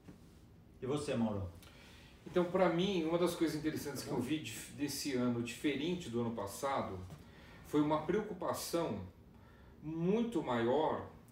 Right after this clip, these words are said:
Speaker 2: com os problemas de negócio. O ano passado a gente percebeu uma série de discussões interessantes, mais profundas sobre o processo de aprendizagem,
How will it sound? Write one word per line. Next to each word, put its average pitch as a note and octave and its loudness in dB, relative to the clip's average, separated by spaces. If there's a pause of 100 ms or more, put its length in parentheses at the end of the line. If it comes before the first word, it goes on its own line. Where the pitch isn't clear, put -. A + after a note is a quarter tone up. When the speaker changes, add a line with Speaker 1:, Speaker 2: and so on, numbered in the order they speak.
(200)
Speaker 2:
com D#3 -4 (140)
os E3+ 0
problemas D3 0
de D3 0
negócio. A#2+ 2 (760)
O D3+ 4
ano G3+ 6
passado F#3+ 2
a F3 2
gente F3 0
percebeu E3+ 2
uma D#3+ 2
série F#3 2
de E3+ -4
discussões D3 -4
interessantes, C#3 -2
mais C#3+ 0
profundas D3+ -2
sobre C#3 -4
o B2 -8
processo B2+ -2
de A#2+ -4
aprendizagem, A2+ -2